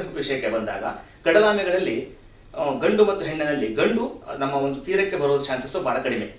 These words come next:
ಸಮುದ್ರ ತೀರಗಳಿಗೆ. ಇನ್ನು ಹೆಣ್ಣು ಮೊಟ್ಟೆ ಇಡುವ ಸಲುವಾಗಿ ಅವು ಸಮುದ್ರಕ್ಕೆ ಬಂದು, ಸಾರಿ, ಸಮುದ್ರ ತೀರಗಳಿಗೆ ಬಂದು ಮೊಟ್ಟೆ ಇಟ್ಟು ಹೋಗ್ತವೆ. ಆ ಮೊಟ್ಟೆಗಳನ್ನ ಸಹ ನಾವು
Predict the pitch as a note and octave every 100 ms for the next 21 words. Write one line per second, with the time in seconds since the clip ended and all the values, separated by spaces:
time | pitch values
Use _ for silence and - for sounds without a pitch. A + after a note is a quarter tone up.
0 | - - C#3 C#3 C3 G#2+ - F2+ - -
1 | - - G#3+ G#3+ - G3+ B3 - - -
2 | - - C3+ D#3+ A#3+ A#3 - D#3+ C#3 C#3
3 | A#2+ A#2+ - C#3 - - - D3 F3+ -
4 | - - A#2+ - - - - C3+ C3+ E3
5 | C#3 B2 A2 G#2+ G#2+ C3+ E3 D#3+ E3 F3
6 | D#3+ C3+ B2 C3+ D3+ C3+ C#3 C#3 D#3 -
7 | A#2 A2 - G2+ - - B2+ B2+ - -
8 | A3 G3+ G3 F3 - E3 C3+ B2 - A#2+
9 | -